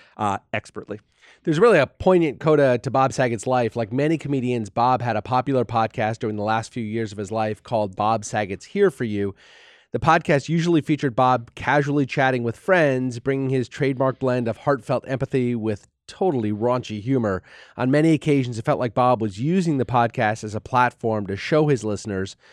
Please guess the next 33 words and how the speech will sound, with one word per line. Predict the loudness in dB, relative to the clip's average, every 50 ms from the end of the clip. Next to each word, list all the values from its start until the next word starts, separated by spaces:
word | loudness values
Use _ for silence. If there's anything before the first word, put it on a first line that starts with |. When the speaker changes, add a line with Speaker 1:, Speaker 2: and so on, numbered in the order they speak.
| -20 -20 -16 _
Speaker 2:
that | -4 -2 0
he | 0
was | -2 -2 -4
equally | -4 -4 -2 2 4 4 4 4
comfortable | 2 2 0 2 0 0 0 2 0 0
dispensing | -2 -6 -6 -4 -4 -4 -4 -4 -8 -8
pearls | -2 2 2 4 4 2
of | 0 0
wisdom | 2 2 2 2 2 0 0 0
like | 0 -2 -4 -4
Danny | -4 -4 -2 -4 -2
Tanner | 2 2 4 4 4 4 4 2 0 -2 -6 -20 -20 -20 -20 -10 -4
and | -4 -4 -2 0
plumbing | 2 2 4 4 4 2
the | 2 0 -2
depths | -2 0 0 0 0 0 -4 -14 -12
of | -12 -10 -8 -6
<laughs> | -4
depravity | -4 -4 -4 -4 -4 -2 0 0 0 0 -2 -2 -2 -2
like | -2 -2 -4 -4
the | -6 -8 -8
filthy | _ 0 2 2 2 0 -2 -4 -4
comedic | -4 -2 0 0 0 0 0
offspring | 2 0 0 0 -2 -6 -6 -6
of | -4 -2
Lenny | -2 -2 -2 0
Bruce | 0 0 0 0 0 -2 -4
and | -6 -6 -6 -4 -4
Don | -2 -2 -2 -2
Rickles. | -2 -4 -2 -2 0 -2 -2 -2 -6 _ _ _ -20 -20 -20 -20 -20 _ _ _ _
Uh, | -2 0 2 4 4 2 0
this | -2 -4 -8 -10 -12 _ _ -4
particular | -2 -2 2 2 4 6 6 6 6 4 2 0